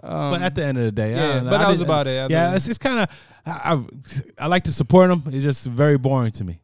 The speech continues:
Speaker 2: That's what it is.
Speaker 1: Yeah, that's what
Speaker 2: We,
Speaker 1: it is.
Speaker 2: That's what it is. It's very boring to me. They're, they're pretty girls, though. I like
Speaker 1: Yeah.
Speaker 2: it. I
Speaker 1: Spe-,
Speaker 2: like it.
Speaker 1: speaking of boring, what do you think about M L B? <laughs>
Speaker 2: Uh, they're gonna, they're not gonna, they're not gonna go get a season.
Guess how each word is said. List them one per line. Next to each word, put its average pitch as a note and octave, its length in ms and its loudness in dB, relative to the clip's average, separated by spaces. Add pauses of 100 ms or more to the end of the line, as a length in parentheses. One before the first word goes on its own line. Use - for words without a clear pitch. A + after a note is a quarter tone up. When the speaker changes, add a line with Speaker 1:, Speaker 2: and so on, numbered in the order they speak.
(120)
Speaker 2:
That's D3 360 -4
what A#2 140 -2
it F#2+ 60 -10
is. F#2+ 200 -12
Speaker 1:
Yeah, A#2+ 260 -6
that's B2+ 160 -6
what C#3 100 -2
Speaker 2:
We, A#2+ 60 -2
Speaker 1:
it A#2+ 60 -10
is. A#2+ 340 -12
Speaker 2:
That's C3+ 220 -2
what B2+ 120 2
it A2 80 0
is. G#2+ 160 -4
It's B2 100 -4
very C3+ 280 0
boring B2+ 260 -2
to A2 80 -6
me. A#2 60 -4
They're, F3 140 -4
they're B3 240 -14 (360)
pretty C4 240 -2
girls, C3+ 320 0
though. F#2 180 -6
I C3+ 80 -6
like D3+ 220 -4
Speaker 1:
Yeah. D3 60 -8
Speaker 2:
it. C#3+ 140 -10 (180)
I C#3 40 -4
Speaker 1:
Spe-, C3+ 60 2
Speaker 2:
like G#2+ 220 0
it. - 40 -14
Speaker 1:
speaking F3 300 -4
of C#3+ 120 -2
boring, D#3 460 4
what C#3 80 0
do C#3 60 -2
you C3+ 40 -4
think C#3+ 260 -2
about D3 300 2
M C#3+ 200 -2
L D3 120 0
B? D#3+ 360 0 (100)
<laughs> - 100 -2
Speaker 2:
Uh, A#3+ 120 4 (220)
they're B2 100 -2
gonna, A2 260 -4
they're A2+ 180 -4
not A#2+ 180 -4
gonna, G#2 360 -4 (180)
they're A#2+ 120 -4
not B2 160 -2
gonna G2+ 220 -2
go G#2+ 180 -4
get G2 240 -4
a F2+ 60 -2
season. G2 340 -4